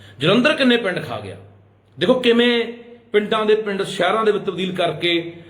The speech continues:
ਅਰਬਨ ਸਟੇਟਾਂ ਇੱਥੇ ਕਹਿੰਦੇ ਵਸਾਉਣਾ ਹੈ, ਆਬਾਦੀ ਪੰਜਾਬ ਦੀ ਘਟ ਰਹੀ ਹੈ, ਵਸਾਉਣਾ ਪਤਾ ਨਹੀਂ ਕਿਹਨੂੰ ਹੈ, ਅਸਲ ਦੇ ਵਿੱਚ ਜ਼ਮੀਨਾਂ ਪਤਾ ਨਹੀਂ ਲੈ ਕੇ ਕਿਹੜੇ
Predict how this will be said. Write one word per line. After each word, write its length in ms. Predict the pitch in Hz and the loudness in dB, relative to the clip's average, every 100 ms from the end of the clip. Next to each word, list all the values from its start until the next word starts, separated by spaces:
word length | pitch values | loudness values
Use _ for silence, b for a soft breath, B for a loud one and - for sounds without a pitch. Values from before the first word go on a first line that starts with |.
| B 160 | B -2
ਅਰਬਨ 180 | 180 185 | 0 0
ਸਟੇਟਾਂ 360 | 180 196 - 180 | 0 0 0 0
ਇੱਥੇ 140 | 180 | 0
ਕਹਿੰਦੇ 180 | 180 196 | -2 -2
ਵਸਾਉਣਾ 380 | 160 147 147 165 | -4 -4 -2 -2
ਹੈ, 300 | 156 156 - 143 | -2 -6 -10 -2
ਆਬਾਦੀ 320 | 156 139 165 | -2 -2 -4
ਪੰਜਾਬ 360 | 156 156 156 | -6 -2 -2
ਦੀ 80 | 151 | -2
ਘਟ 220 | 156 151 | -2 -4
ਰਹੀ 140 | 147 151 | -2 -4
ਹੈ, 60 | |
ਵਸਾਉਣਾ 340 | 147 131 131 139 | -2 -4 -4 -2
ਪਤਾ 180 | 135 139 | -2 -4
ਨਹੀਂ 140 | 143 | -4
ਕਿਹਨੂੰ 340 | 135 147 165 143 | -4 -2 -2 -2
ਹੈ, 100 | 131 | -4
ਅਸਲ 180 | 165 | -6
ਦੇ 80 | 165 | -6
ਵਿੱਚ 240 | 160 151 160 | -4 -4 -4
ਜ਼ਮੀਨਾਂ 380 | 131 131 143 | -2 0 -2
ਪਤਾ 160 | 139 135 | -2 -2
ਨਹੀਂ 100 | 139 | 0
ਲੈ 140 | 123 117 | 0 0
ਕੇ 120 | 127 | -2
ਕਿਹੜੇ 280 | 127 139 | -2 -2